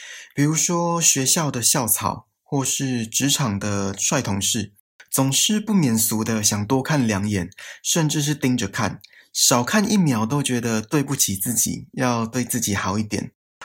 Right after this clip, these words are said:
或是总是成为茶余饭后话题的主角。人之常情，我理解。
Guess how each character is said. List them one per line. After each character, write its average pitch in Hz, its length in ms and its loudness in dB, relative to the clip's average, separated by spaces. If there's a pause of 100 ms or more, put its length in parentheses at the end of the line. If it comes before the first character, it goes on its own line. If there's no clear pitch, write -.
或 220 140 2
是 208 340 2
总 113 300 0
是 139 180 -2
成 123 300 0
为 110 260 -2
茶 117 320 -2
余 117 140 -2
饭 127 300 0
后 131 200 -4
话 120 280 0
题 101 160 -4
的 95 100 -4
主 95 260 -4
角。 95 320 -4 (300)
人 147 220 0
之 208 160 0
常 151 200 0
情， 120 380 -2 (140)
我 107 160 -2
理 107 180 -2
解。 95 360 -4